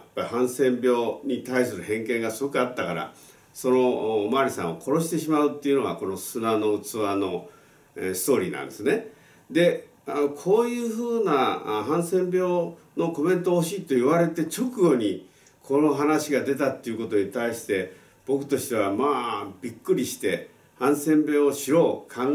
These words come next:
えよう、差別をなくそうということの、まず第一歩が始まったなというふうに感じています。えー、そして、えー、その後すぐテレビでですね、ずいぶん昔やった中台達也が刑事役で、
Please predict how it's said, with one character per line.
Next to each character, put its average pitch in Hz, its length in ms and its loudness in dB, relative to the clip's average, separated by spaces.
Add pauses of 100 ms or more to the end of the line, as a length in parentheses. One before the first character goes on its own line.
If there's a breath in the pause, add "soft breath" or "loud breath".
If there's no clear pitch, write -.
(120)
え 151 100 4
よ 107 340 0
う、 - 240 -20
差 139 120 -2
別 156 240 2
を 107 100 2
な 104 140 -2
く - 60 -10
そ 151 180 2
う 143 100 0
と 147 80 0
い 143 140 4
う 139 100 2
こ 135 120 -6
と 143 220 4
の、 139 340 2 (120)
ま 165 160 2
ず 127 100 0
第 151 220 4
一 139 120 -6
歩 104 100 -2
が 87 80 -6
始 104 140 -6
ま 120 140 -2
っ 120 80 -8
た 120 100 -2
な 131 140 2
と 95 280 -4
い 117 120 -4
う 113 60 -2
ふ 107 80 -4
う 110 40 -4
に 90 120 -4
感 101 240 -4
じ 90 80 -12
て 104 80 -2
い 92 40 0
ま 90 120 -6
す。 - 160 -16 (440 loud breath)
え 131 220 6
ー、 127 40 2
そ 131 180 0
し - 120 -8
て、 156 680 4
え - 20 4
ー、 127 40 0
そ 160 140 0
の 190 80 6
後 175 260 2
す 240 140 -6
ぐ 165 140 2
テ 214 200 -2
レ 240 100 2
ビ 127 140 -2
で 92 120 -4
で 87 80 -6
す 117 100 -6
ね、 92 220 -2
ず 180 160 -2
い - 20 0
ぶ 170 140 4
ん 117 60 2
昔 143 320 -2
や 135 100 2
っ - 120 -10
た - 260 -2 (400 loud breath)
中 160 320 0
台 147 200 2
達 131 280 -4
也 104 100 0
が 92 200 -4
刑 120 200 -2
事 113 140 0
役 107 260 -2
で、 98 280 0